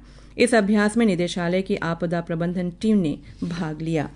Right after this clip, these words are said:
मालवाहक जहाज एमवी चुगलम सोलह अक्टूबर को शाम चार बजे हैडो जेट्टी से कार निकोबार, चौरा, तेरेसा, कछाल और ननकौड़ी होते हुए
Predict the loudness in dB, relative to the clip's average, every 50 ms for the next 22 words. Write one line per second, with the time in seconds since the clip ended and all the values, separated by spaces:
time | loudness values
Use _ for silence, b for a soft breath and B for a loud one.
0 | -16 b b b b b 0 2 4 6 6 6 6 6 6 6 6 4 4 4
1 | 4 4 4 6 6 4 4 4 4 4 4 4 4 2 2 2 2 2 4 4
2 | 6 6 4 2 2 2 4 6 6 6 6 4 2 0 -4 -4 -2 2 2 2
3 | 4 2 2 0 2 0 0 0 0 -2 -2 -2 -2 -2 -2 -2 -2 0 0 0
4 | 0 0 -2 0 -2 -2 -2 -2 -2 -2 -2 -4 -2 -4 -4 -2 -2 -4 -2 -2
5 | -4 -4 -4 -4 -4 -4 -2 -4 -4 -4 -4 -4 -2 -2 -2 -4 -6 -6 -6 -4
6 | -4 -4 -2 -4 -4 -4 -4 -4 -4 -4 -4 -4 -4 -6 -4 -4 -6 -6 -4 -4
7 | -4 -4 -4 -4 -4 -4 -4 -4 -4 -4 -2 -2 -2 -2 -2 -2 -2 -2 0 0
8 | -2 -2 -4 -4 -2 -2 -2 0 0 0 0